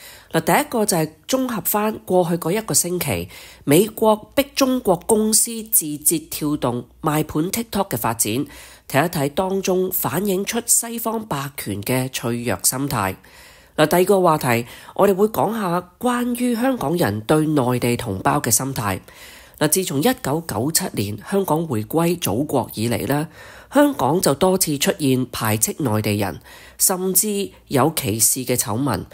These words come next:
嗱，但係隨住越嚟越多嘅內地專才嚟到香港，喺生活同埋工作上邊無可避免要多接觸之下，如果香港人仲係唔放低舊時嘅高傲心態，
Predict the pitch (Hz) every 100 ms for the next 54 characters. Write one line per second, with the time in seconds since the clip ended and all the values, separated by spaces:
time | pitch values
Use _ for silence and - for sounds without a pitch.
0 | - - - 165 170 190 202 - 135 135
1 | 170 160 175 151 113 143 143 233 233 180
2 | 147 143 135 131 127 208 226 208 135 95
3 | 95 104 131 165 165 131 98 139 - -
4 | - - 147 160 - 214 190 139 120 107
5 | 151 240 233 143 - 131 123 120 120 120
6 | - - - 135 135 139 190 - 170 151
7 | 147 147 160 - 143 143 170 175 - 160
8 | - - 165 135 107 - - - - 143
9 | 147 143 151 214 - 277 254 160 185 117
10 | 104 - - - 185 180 175 170 139 107
11 | 175 175 185 226 220 - 139 135 - 101
12 | 139 139 143 208 208 208 160 113 - 147
13 | 151 127 113